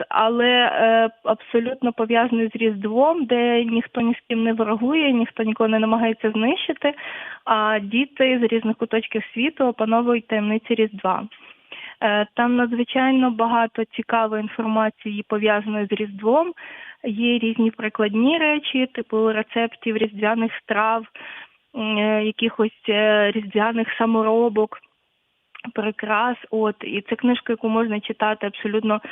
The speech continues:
е, всі зимові канікули і дітям, і батькам.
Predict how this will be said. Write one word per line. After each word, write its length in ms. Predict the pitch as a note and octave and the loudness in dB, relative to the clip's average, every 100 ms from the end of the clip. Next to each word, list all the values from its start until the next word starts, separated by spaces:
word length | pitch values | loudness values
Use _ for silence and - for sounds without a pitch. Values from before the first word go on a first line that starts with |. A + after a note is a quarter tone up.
| - - - - | -14 -12 -14 -4
е, 320 | G#3+ G3+ G3 F#3 - - - | 0 2 2 -2 -8 -14 -14
всі 380 | - - A3+ G#3+ | -14 -4 -2 2
зимові 400 | G#3+ G#3+ G#3 F#3+ | 2 2 2 0
канікули 720 | G#3+ G#3 B3+ C4 A3+ G#3 G3+ | 0 2 2 2 -4 -2 -2
і 80 | F#3+ | -2
дітям, 380 | A3 A3 A3+ | -6 -2 0
і 60 | G#3+ | 0
батькам. 580 | G#3 G#3 - G3 G3 | 0 -4 -2 -2 -2